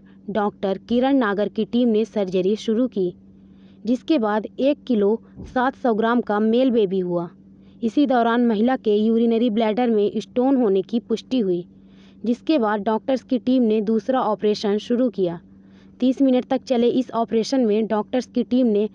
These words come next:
महिला के यूरिनरी ब्लैडर से दस सेंटीमीटर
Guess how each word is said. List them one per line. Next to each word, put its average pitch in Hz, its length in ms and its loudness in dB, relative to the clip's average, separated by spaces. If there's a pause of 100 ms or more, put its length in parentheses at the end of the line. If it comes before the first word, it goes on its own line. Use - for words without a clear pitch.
(300)
महिला 233 340 2
के 226 160 -2
यूरिनरी 226 560 2
ब्लैडर 220 340 0
से 214 280 -2 (360)
दस 247 180 -2
सेंटीमीटर 233 840 0